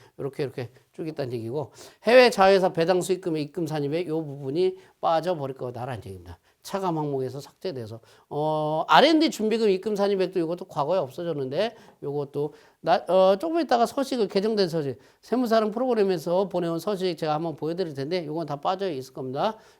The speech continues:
요 서식을 작성을 하면, 작성을 하면 여기, 요게 법인세 과세 표준 및 세액 조정 계산서 화면에 가게 되면 각 삼 년도 소득 있고, 그리고 과세 표준 계산, 산출세 계산 쭉 있는데,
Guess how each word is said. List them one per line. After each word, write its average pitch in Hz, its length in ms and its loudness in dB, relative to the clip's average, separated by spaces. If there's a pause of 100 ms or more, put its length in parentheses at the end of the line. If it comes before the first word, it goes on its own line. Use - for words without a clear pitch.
(120)
요 139 360 -2 (140)
서식을 196 540 0 (360)
작성을 175 540 -4
하면, 165 600 -6
작성을 147 420 -8
하면 160 600 4
여기, 151 360 -2 (460)
요게 240 440 2 (260)
법인세 226 640 2
과세 175 480 2
표준 208 380 -4
및 202 100 2
세액 202 340 -4
조정 214 380 -2
계산서 180 540 0
화면에 202 380 0
가게 143 380 -6
되면 151 480 -2 (240)
각 147 180 -4
삼 190 200 4
년도 175 220 2
소득 180 280 -2
있고, 214 520 6
그리고 160 400 0 (200)
과세 156 300 0
표준 175 320 0
계산, 165 280 0
산출세 202 440 -4
계산 156 300 -4
쭉 262 300 -6
있는데, 147 600 2